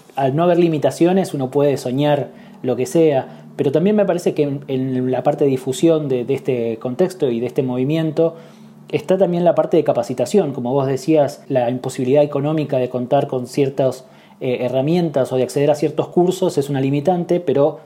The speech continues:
sé que cuando estuvieron en el C C K, eh, con Art Lab, estuvieron también tratando de hacer que eso fuera más accesible a través de talleres y capacitaciones. Eh, ¿me podés contar un poquito cómo fue esa experiencia de, de acercar ese conocimiento?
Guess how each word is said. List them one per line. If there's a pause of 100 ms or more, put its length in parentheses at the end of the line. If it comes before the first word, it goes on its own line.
sé
que
cuando
estuvieron
en
el
C
C
K,
eh,
con
Art
Lab, (200)
estuvieron
también
tratando
de
hacer
que
eso
fuera
más
accesible
a
través
de
talleres
y
capacitaciones. (340)
Eh,
¿me
podés
contar
un
poquito
cómo
fue
esa
experiencia
de,
de
acercar
ese
conocimiento?